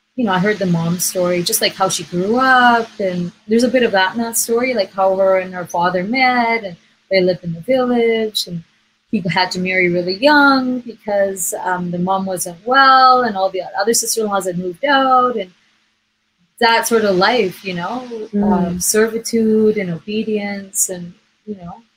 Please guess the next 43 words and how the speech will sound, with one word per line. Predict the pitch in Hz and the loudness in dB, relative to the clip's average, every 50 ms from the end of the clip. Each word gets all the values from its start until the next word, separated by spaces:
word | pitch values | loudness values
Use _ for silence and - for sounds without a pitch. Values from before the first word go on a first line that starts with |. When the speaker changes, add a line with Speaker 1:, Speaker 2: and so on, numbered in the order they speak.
| _ _ _ _ _ _ _ _ _ _ _ _ _ _ _ _ _ _ _ _ _ _ _ _ _ - | _ _ _ _ _ _ _ _ _ _ _ _ _ _ _ _ _ _ _ _ _ _ _ _ _ -4
Speaker 1:
But | 240 247 | -2 0
in | 247 240 | 0 2
the | 226 214 208 | 0 0 -2
film, | - - - 277 294 254 196 190 | -4 -2 0 2 2 4 2 2
you | 196 202 | 0 -2
see | - - 220 214 | -2 -2 -4 -6
too, | - - 247 202 | -6 -4 -4 -2
there | 196 190 | -2 -2
was, | 180 180 180 170 - - - - - - - - | -2 -2 -4 -4 -6 -8 -8 -10 -10 -10 -6 -4
she | 233 | -2
was | 214 170 202 | -2 -2 -2
really | 196 190 185 | -2 -2 0
happy | 170 170 185 233 262 - - 185 170 165 160 - - _ _ _ - | 0 2 0 0 0 -2 -4 -6 -6 -6 -6 -10 -14 _ _ _ -8
that, | 175 160 - - - _ | -8 -8 -8 -10 -14 _
you | - 185 | -14 -12
know, | 175 165 165 175 | -12 -10 -8 -6
in | 175 170 | -6 -4
her | 185 180 | -4 -6
relationship | 170 175 180 190 - 185 180 - - _ | -6 -8 -8 -8 -8 -10 -12 -12 -14 _
with | - - | -14 -14
her | 165 180 | -10 -6
husband, | 190 196 196 - - 180 175 | -4 -4 -4 -6 -8 -10 -8
when | 175 175 | -8 -8
she | - - 180 | -10 -10 -8
met | 175 175 202 214 214 | -4 -4 -4 -4 -4
him, | 185 170 170 | -8 -10 -10
she | - 180 | -8 -6
said, | 180 185 | -2 0
"Oh, | 190 196 196 190 | 0 0 0 -2
when | 175 165 | -6 -10
I | 170 | -10
saw | - - 180 180 185 185 180 | -8 -4 -4 -2 -2 -4 -6
him | 175 180 175 | -8 -10 -14
for | - 180 | -16 -14
the | 180 175 | -14 -14
first | - 185 185 180 - | -14 -12 -12 -12 -12
time, | - 180 175 175 175 _ _ _ _ _ _ _ _ _ _ _ _ _ _ _ | -14 -16 -20 -20 -20 _ _ _ _ _ _ _ _ _ _ _ _ _ _ _
you | 180 | _
know, | 160 _ - | _ _ -16
I | 170 | -16
thought | - - 185 175 175 | -16 -14 -12 -14 -12
he | 156 185 170 | -10 -10 -12
was | 170 170 165 160 - - - _ _ _ | -10 -10 -8 -8 -8 -10 -10 _ _ _